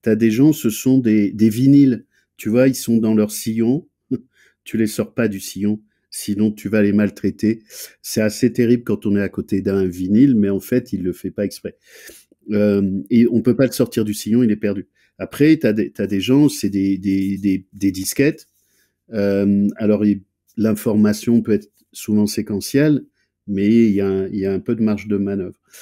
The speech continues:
Après, tu vas avoir d'autres personnes, sont des tours. Alors, je dirais plus, ça serait plutôt H P I, des tours avec, euh, un certain nombre de disques durs, en espérant qu'il y ait une mémoire flash qui te permet d'avoir accès à toute l'information en même temps.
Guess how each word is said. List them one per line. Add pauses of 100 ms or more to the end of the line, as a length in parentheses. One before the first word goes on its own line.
(260)
Après,
tu
vas
avoir
d'autres
personnes,
sont
des
tours. (680)
Alors,
je
dirais
plus,
ça
serait
plutôt
H
P
I,
des
tours
avec,
euh, (280)
un
certain
nombre
de
disques
durs, (460)
en
espérant
qu'il
y
ait
une
mémoire
flash
qui
te
permet
d'avoir
accès
à
toute
l'information (560)
en
même
temps.